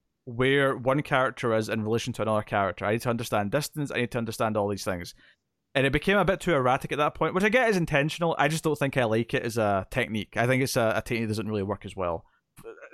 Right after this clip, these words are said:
Again, 'cause there's a time and place for everything. There absolutely is.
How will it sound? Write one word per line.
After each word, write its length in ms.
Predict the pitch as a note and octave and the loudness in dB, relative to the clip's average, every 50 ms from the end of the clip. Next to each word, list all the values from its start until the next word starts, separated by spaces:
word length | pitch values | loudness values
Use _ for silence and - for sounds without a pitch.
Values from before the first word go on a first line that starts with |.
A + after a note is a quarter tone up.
| F#3 | -4
Again, 360 | F#3+ G#3+ F3+ F3 C#3 G#2 G2 - _ _ _ _ | -2 0 2 2 2 0 -2 -6 _ _ _ _
'cause 280 | - G#3+ F3+ E3+ G3 - | -4 -2 -2 -2 -2 0
there's 200 | F#3+ F3+ D#3+ E3 | -2 0 2 2
a 60 | D#3+ | 0
time 300 | - - - F3 E3+ D#3+ | -2 0 0 0 2 2
and 100 | D3 C#3 | 0 0
place 180 | - C3 A2+ | 0 -2 -2
for 120 | - - G2+ | 0 -2 -4
everything. 340 | F2 D#2+ - - - F2 F2 | -4 -4 -8 -12 -10 -8 -4
There 140 | - G#2+ | -2 -2
absolutely 400 | A2+ A2 - - G2+ D2 E2+ E2+ | -2 -2 -4 -8 -10 -8 -6 -6
is. 180 | D#2 C#2+ D2 - | -6 -8 -10 -12